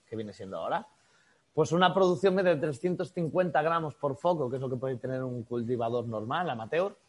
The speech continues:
pues estamos hablando ya de una cantidad más o menos maja a priori. ¿Pero qué obliga eso al consumidor? Obliga a producir su cannabis cada año, o cada dos años, o cada tres años. Almacenarlo y consumir.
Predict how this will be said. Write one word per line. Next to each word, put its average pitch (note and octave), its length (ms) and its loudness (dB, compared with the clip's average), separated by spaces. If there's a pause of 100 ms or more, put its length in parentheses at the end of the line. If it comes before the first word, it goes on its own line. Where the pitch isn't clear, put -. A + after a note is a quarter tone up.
(480)
pues D3+ 160 0
estamos C3 280 0
hablando C#3+ 280 4
ya D#3+ 160 8
de F3 80 4
una D3+ 160 2
cantidad C#3+ 480 2 (260)
más G#3+ 260 6
o D#3 40 6
menos B2+ 280 0
maja A2+ 280 -2
a B2+ 80 0
priori. B2 400 -2 (1000)
¿Pero G3 180 6
qué A#3 80 6
obliga G3 380 10
eso E3 160 4
al C#3 100 4
consumidor? B2 640 -2 (540)
Obliga G3+ 400 8
a E3+ 220 4
producir E3+ 540 6
su C#3+ 160 0
cannabis G3+ 440 2
cada A2+ 260 -2
año, G#2+ 260 -8 (880)
o F3 100 6
cada C#3 280 4
dos A#2+ 180 -4
años, G3 520 2
o D3+ 100 2
cada C#3+ 260 4
tres C3+ 220 -6
años. F#2+ 420 -12 (600)
Almacenarlo F3 680 6
y A3+ 40 8
consumir. C3+ 520 0